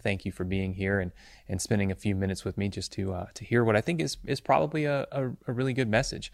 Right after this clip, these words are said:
Um, you know, today we're gonna talk about how to use social media the right way, right? Social media is something that,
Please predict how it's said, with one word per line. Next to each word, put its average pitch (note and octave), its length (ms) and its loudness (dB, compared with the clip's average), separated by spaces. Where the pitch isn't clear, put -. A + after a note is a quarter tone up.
Um, F#2+ 460 6
you A2 100 4
know, F#2+ 320 4
today A#2 220 2
we're C3+ 100 2
gonna A2 140 2
talk G#2 180 6
about G2+ 200 6
how A2 120 0
to G#2+ 80 0
use G2+ 220 -4
social G2+ 340 0
media F#2+ 260 0
the F2+ 120 -4
right F2 240 0
way, F2+ 340 -4
right? F#2+ 160 -4
Social G#2 280 0
media G2 360 4
is F#2 200 4
something F#2+ 380 4
that, F2+ 260 2